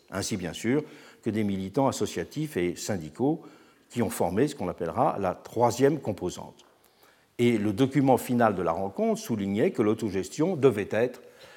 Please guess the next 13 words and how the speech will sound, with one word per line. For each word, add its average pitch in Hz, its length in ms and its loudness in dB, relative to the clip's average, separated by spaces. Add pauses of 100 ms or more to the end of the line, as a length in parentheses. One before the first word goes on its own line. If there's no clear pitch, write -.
(100)
la 104 100 2
clé 151 300 6
de 113 80 -2
voûte 120 240 2
du 120 100 2
socialisme 110 920 0
démocratique. - 840 -4 (760)
Et 104 40 -2
le 101 100 0
Parti 113 300 2
socialiste, 117 800 2
ainsi 113 340 -2
élargi, 120 560 0